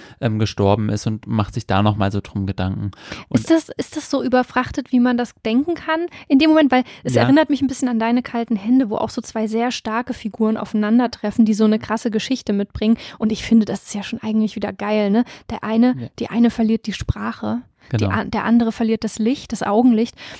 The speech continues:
Speaker 2: Und das ist ja eigentlich schon wieder so eine krasse Konstruktion. Aber ich würde so hoffen,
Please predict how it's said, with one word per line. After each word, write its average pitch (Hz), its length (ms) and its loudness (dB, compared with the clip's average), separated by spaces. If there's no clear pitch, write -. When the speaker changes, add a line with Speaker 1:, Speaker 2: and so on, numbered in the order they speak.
Speaker 2:
Und 226 160 2
das 233 140 0
ist 247 140 -4
ja 220 120 -2
eigentlich 226 440 0
schon 214 160 0
wieder 214 180 0
so 214 80 -2
eine 208 80 -4
krasse - 380 -8
Konstruktion. 226 920 0
Aber 208 260 -2
ich - 140 -10
würde 233 180 4
so 202 220 -2
hoffen, 240 380 2